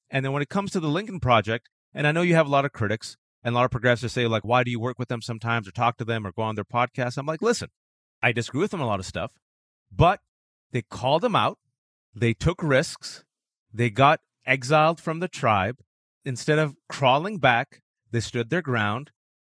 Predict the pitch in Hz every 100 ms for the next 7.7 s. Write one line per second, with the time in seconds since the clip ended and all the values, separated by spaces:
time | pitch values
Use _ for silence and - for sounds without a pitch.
0 | _ 127 131 120 - 175 190 131 110 139
1 | _ _ - 117 - 175 190 190 151 147
2 | - 151 147 - 120 95 139 151 151 139
3 | 139 113 127 127 123 - 113 - 143 92
4 | - - _ _ _ _ - 139 135 135
5 | 135 135 131 127 - _ _ _ 110 101
6 | 190 240 185 139 123 120 120 - 120 110
7 | 175 - 131 110 104 104 -